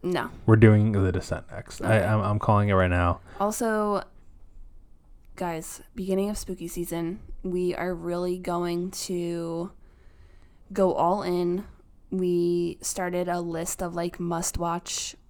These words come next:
Speaker 1: Halloween movies or spooky movies and not so spooky movies. Um, like, I know for a fact that I wanna put Practical Magic on there and, like,
Speaker 2: Oh, like witches?
Speaker 1: Yeah.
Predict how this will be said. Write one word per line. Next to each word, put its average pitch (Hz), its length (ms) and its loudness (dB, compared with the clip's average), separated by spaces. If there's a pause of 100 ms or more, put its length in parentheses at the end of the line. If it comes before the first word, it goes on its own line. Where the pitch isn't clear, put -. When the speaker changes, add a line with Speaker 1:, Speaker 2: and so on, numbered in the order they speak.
(120)
Speaker 1:
Halloween 175 500 0
movies 170 800 -2 (160)
or 180 100 0
spooky 170 440 -6
movies 160 680 -4 (840)
and 277 260 6
not 330 180 6
so 180 120 -4
spooky - 320 -8
movies. - 500 -8 (400)
Um, 175 640 -4 (440)
like, 175 560 -4 (100)
I 180 80 2
know 180 200 4
for 185 140 -2
a 185 60 -2
fact 196 300 -6
that 190 100 -2
I 190 80 0
wanna 196 160 0
put - 280 -2
Practical 254 440 -4
Magic 285 480 -2 (180)
on 147 220 -6
there 139 360 -8 (120)
and, 185 680 -4
like, 190 180 -2
Speaker 2:
Oh, 156 60 6
like 113 280 0
witches? 139 760 0
Speaker 1:
Yeah. 254 520 2